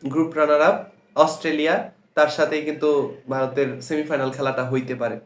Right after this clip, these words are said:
আপনারা মোটামুটি আশা রাখতে পারেন। এখন আমি শিওর না, তবে অস্ট্রেলিয়া ভার্সেস ভারত খেলা কিন্তু আপনারা সেমিফাইনালে দেখতেছেন,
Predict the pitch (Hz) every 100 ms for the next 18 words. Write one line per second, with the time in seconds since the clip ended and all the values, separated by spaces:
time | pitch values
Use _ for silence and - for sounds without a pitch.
0 | _ _ - 135 143 139 139 143 143 139
1 | 135 127 143 131 135 135 127 139 208 185
2 | 165 156 165 170 185 196 196 277 - -
3 | - - 127 156 151 160 - 160 151 143
4 | 143 151 139 131 131 135 - 143 143 143
5 | 127 127 135 120 - 139 139 127 123 123
6 | 165 - 139 123 -